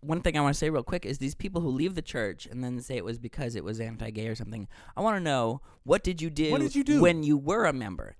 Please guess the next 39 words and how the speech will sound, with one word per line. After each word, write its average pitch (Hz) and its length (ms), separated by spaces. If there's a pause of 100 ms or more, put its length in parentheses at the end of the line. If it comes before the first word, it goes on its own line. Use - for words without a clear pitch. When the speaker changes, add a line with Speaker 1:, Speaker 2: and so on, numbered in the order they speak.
Speaker 1:
Did 139 200
you 170 500 (180)
do 139 200
everything 156 400
you 135 100
could? 139 220
Did 156 200
you 185 100
do 147 220
the 131 100
work 135 320
or 110 100
not? 120 360 (240)
Or 127 80
did 135 180
you 135 100
leave 127 400
just 113 200
because 120 240
you 117 60
were 110 60
embarrassed 117 560
to 117 60
have 120 180
this 98 140
associated 110 640
with 95 160
your 104 100
name? 104 380 (260)
That's, 127 360
that's 131 200
Speaker 2:
Mm-hmm. 135 60
Speaker 1:
not 120 180
any 104 200
work, 107 400 (360)
right? - 200
Speaker 2:
Mm-hmm. 117 320
Speaker 1:
If 117 180
y-, - 280